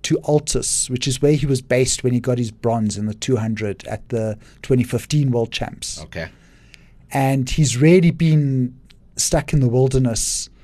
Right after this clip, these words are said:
Speaker 1: since he came back from injury in, in twenty sixteen.
Speaker 2: Yeah,
Speaker 1: He's
Speaker 2: yeah.
Speaker 1: had the occasional race where he's shown a glimpse,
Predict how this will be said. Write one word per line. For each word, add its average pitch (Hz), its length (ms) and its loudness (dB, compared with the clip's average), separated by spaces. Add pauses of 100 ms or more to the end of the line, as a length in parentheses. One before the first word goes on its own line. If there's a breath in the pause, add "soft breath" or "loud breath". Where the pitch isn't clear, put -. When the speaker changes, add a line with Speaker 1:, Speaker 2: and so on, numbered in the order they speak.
(240 soft breath)
Speaker 1:
since 127 280 -2
he 127 60 -6
came 139 260 -2
back 127 180 -2
from 117 160 -4
injury 123 480 -2
in, 110 140 -4
in 127 140 -2
twenty 127 240 0
sixteen. - 600 -2
Speaker 2:
Yeah, 85 360 -4
Speaker 1:
He's 143 260 0
Speaker 2:
yeah. 175 60 6
Speaker 1:
had 156 120 2
the 156 80 4
occasional 165 500 4
race 131 460 2
where 131 280 4 (400 soft breath)
he's 135 220 0
shown 170 460 6
a 135 80 2
glimpse, - 680 2